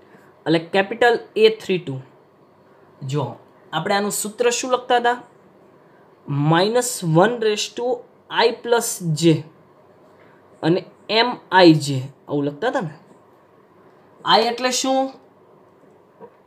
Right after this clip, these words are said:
કઈ હારમાં છે તે, એની સંખ્યા દર્શાવતા હતા હાર. અને જે એટલે શું?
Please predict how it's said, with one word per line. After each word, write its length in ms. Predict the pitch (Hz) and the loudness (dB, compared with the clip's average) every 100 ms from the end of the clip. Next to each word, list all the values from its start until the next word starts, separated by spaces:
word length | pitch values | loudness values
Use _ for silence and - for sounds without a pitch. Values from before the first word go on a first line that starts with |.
| _ _ _ _ _ - | _ _ _ _ _ -4
કઈ 260 | 202 247 226 | 4 6 6
હારમાં 420 | 147 208 220 226 214 | 6 2 0 -2 -4
છે 220 | - 202 | -6 -8
તે, 200 | - 135 131 _ _ _ _ _ _ _ | -8 -10 -12 _ _ _ _ _ _ _
એની 220 | 170 185 180 | -2 -2 0
સંખ્યા 360 | 202 208 220 | -4 -2 -2
દર્શાવતા 420 | 208 208 254 277 370 | -2 -2 -2 -2 -4
હતા 220 | 165 156 - _ _ _ _ _ _ - _ | -6 -8 -12 _ _ _ _ _ _ -20 _
હાર. 280 | 151 190 160 - - _ _ - _ - | 2 4 2 -2 -20 _ _ -20 _ 0
અને 180 | 170 | 2
જે 300 | 165 131 180 247 | 2 2 6 8
એટલે 240 | 254 262 | 8 0
શું? 280 | 254 - 262 | -2 -2 -4